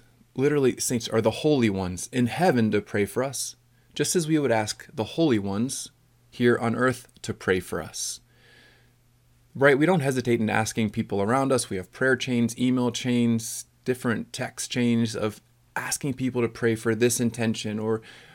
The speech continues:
this person who's struggling. We don't hesitate to do that. Why? We might say, "Because they're alive and God listens to their prayers." Well, then the question is, do we forget that those who have passed from this world to the next in God's grace are not dead and gone,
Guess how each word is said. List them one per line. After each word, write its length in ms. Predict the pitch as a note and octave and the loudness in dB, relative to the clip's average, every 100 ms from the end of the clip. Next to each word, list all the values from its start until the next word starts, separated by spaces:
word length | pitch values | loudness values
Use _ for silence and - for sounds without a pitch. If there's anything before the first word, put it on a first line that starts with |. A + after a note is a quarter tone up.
| - | -8
this 200 | A2 B2+ | 0 0
person 380 | - B2 A#2+ A2+ | 2 0 0 0
who's 160 | A#2 A2+ | 0 -2
struggling. 640 | - A#2+ A2+ G#2+ G2+ G2 _ - | 0 0 0 -4 -4 -8 _ -2
We 60 | |
don't 140 | C#3 D#3+ | 0 2
hesitate 340 | E3 D#3+ D3+ | 2 2 0
to 80 | C3+ | -2
do 160 | B2+ B2+ | -2 0
that. 180 | G2+ | -2
Why? 380 | G2+ C3 A#2+ D2+ - _ _ _ _ _ _ - | 2 4 4 0 -12 _ _ _ _ _ _ -8
We 80 | C#3+ | -6
might 160 | C#3+ | -4
say, 280 | - C#3+ C3+ - _ _ _ | -2 -2 -2 -10 _ _ _
"Because 440 | A2 G#2 G#2+ - - - | 0 2 0 -4 -12 -2
they're 160 | G#2+ | 2
alive 420 | F#2+ G2 D3+ F3 | 4 4 4 0
and 240 | B2+ C3 B2+ | -2 -2 0
God 240 | C3+ C#3+ | 0 2
listens 300 | C#3+ - C3+ | 0 -4 -4
to 120 | - | -4
their 140 | C3 C3 | -2 -2
prayers." 560 | A#2+ C#3+ G#2 F#2 - - _ _ _ _ - _ _ _ _ _ _ _ _ - | 0 0 0 -2 -10 -14 _ _ _ _ -20 _ _ _ _ _ _ _ _ -4
Well, 120 | F3 | 0
then 140 | E3+ F3 | 2 2
the 60 | |
question 320 | E3+ G#3+ G#3 | 2 0 2
is, 140 | F#3+ D#3+ | 2 2
do 140 | C3 | -2
we 100 | F3+ | -2
forget 340 | G3 G3 A3 - | 0 2 2 2
that 140 | C3+ | 2
those 300 | D3+ D#3+ - | 4 4 2
who 80 | D#3 | 2
have 160 | C#3 | 0
passed 300 | - D#3 C#3 | 0 0 0
from 140 | - A#2+ | 0 -2
this 180 | C3+ C#3+ | 0 0
world 240 | C#3 C3 | 2 2
to 100 | - | 0
the 120 | A2+ | 0
next 360 | G#2 A#2+ D#3 - | 2 2 0 -2
in 120 | A2+ | 0
God's 280 | A2 G#2+ - | 4 4 2
grace 420 | G#2+ G#2 D3+ - - - - | -2 -2 -2 -6 -10 -20 -10
are 100 | C3 | -4
not 360 | C#3+ G#3 - - | -2 -2 -6 -8
dead 300 | A2+ A#2+ D3 | 0 2 4
and 160 | B2 G#2 | 2 2
gone, 480 | B2 C3 G#2 A#2+ | 2 2 2 -2